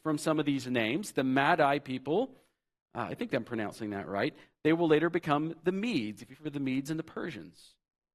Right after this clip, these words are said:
If you've heard of the Ashkenazi people, you can see their roots there in, in verse three from Ashkenaz.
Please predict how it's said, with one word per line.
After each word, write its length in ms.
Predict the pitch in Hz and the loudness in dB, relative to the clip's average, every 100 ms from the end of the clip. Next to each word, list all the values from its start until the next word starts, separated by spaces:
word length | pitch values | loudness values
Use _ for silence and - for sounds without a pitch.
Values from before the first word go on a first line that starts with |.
| _ _ _ - | _ _ _ -2
If 120 | 165 | 0
you've 120 | 196 | 2
heard 200 | 202 202 | 6 6
of 100 | 196 | 6
the 160 | 175 180 | 4 2
Ashkenazi 1080 | 170 196 - - 170 165 190 175 135 139 139 _ _ | 4 2 2 2 4 6 4 2 -2 -2 -6 _ _
people, 540 | - 139 127 160 262 - _ _ _ _ _ _ | -4 -2 0 -2 -2 -10 _ _ _ _ _ _
you 80 | 165 | 0
can 140 | 170 | 0
see 220 | - 185 | 0 2
their 200 | 180 180 | 4 6
roots 380 | 151 147 - - | 4 2 0 0
there 260 | 147 143 185 | 2 4 2
in, 200 | 156 143 | 0 -2
in 180 | 139 | -2
verse 320 | 131 131 - - | -2 -4 -4 -10
three 460 | 107 120 226 247 - _ _ | -6 -4 -4 -8 -14 _ _
from 140 | 107 | -8
Ashkenaz. 800 | 98 131 - 135 120 127 247 - | -6 -6 -6 -8 -6 -6 -8 -14